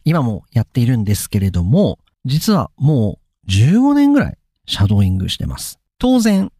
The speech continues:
単語ですとか、文法ですとか、めちゃくちゃ勉強しましたし、資格の勉強も当然しました。まあ、あの、ジェイエルピーティーみたいなものですよね。そんな中で、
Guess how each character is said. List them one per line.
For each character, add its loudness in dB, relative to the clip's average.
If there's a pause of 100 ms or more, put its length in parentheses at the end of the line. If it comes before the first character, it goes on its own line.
(140)
単 0
語 2
で 0
す -6
と -6
か、 -8 (240)
文 0
法 0
で -2
す -8
と -8
か、 -10 (320)
め -2
ち -10
ゃ -4
く -16
ち -2
ゃ -2 (100)
勉 -2
強 0
し -4
ま 2
し -6
た -2
し、 -6 (320)
資 -8
格 -2
の 2
勉 2
強 0
も -2 (180)
当 0
然 0 (220)
し -8
ま -4
し -8
た。 -20 (160)
ま 0
あ、 -6
あ 2
の、 -2 (140)
ジ -2
ェ 0
イ -2
エ -2
ル -2
ピ -2
ー -4
テ -2
ィ 2
ー 2
み 0
た -2
い -2
な -4
も -8
の -12
で -14
す -18
よ -14
ね。 -4 (360)
そ 0
ん 0
な 2
中 0
で、 -8